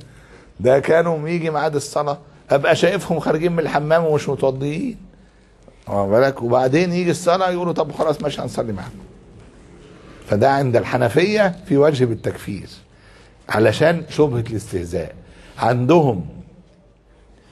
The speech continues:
أن من قال أن اليهود والنصارى خير من المسلمين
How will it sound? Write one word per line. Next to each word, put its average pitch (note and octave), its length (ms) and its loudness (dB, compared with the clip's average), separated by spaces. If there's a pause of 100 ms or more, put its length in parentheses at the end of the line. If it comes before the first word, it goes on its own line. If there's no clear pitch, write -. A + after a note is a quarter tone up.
(320)
أن C3+ 560 2 (160)
من A#2 220 -2
قال A#2 560 0 (520)
أن C3+ 200 -2
اليهود C3+ 420 2
والنصارى C3 640 2
خير C#3 340 0
من B2 200 -4
المسلمين A2 760 -6